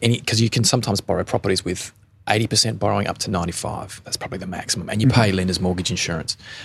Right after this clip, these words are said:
Speaker 1: But because of what's happening with property prices skyrocketing in Melbourne and Sydney, um,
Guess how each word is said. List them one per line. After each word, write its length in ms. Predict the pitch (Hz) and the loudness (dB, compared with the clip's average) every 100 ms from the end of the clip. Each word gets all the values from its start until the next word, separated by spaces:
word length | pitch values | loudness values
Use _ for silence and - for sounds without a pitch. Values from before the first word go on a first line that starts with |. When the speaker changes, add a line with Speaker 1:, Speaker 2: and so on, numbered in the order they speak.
| - | -2
Speaker 1:
But 100 | 113 | 0
because 320 | - - 143 | 0 4 6
of 80 | 123 | 6
what's 160 | 107 - | 2 2
happening 280 | - 95 85 | 2 2 0
with 120 | - | 0
property 260 | - - - | 0 2 2
prices 400 | - 90 - - | 4 4 4 2
skyrocketing 500 | - 90 87 - 82 | 4 4 4 2 -2
in 100 | 82 | 2
Melbourne 280 | 85 87 85 | 2 2 2
and 80 | 82 | 2
Sydney, 420 | - - - 120 - - - - - - - - _ _ | 0 0 -2 -4 -8 -16 -14 -12 -14 -18 -20 -20 _ _
um, 340 | 95 90 87 | 2 2 0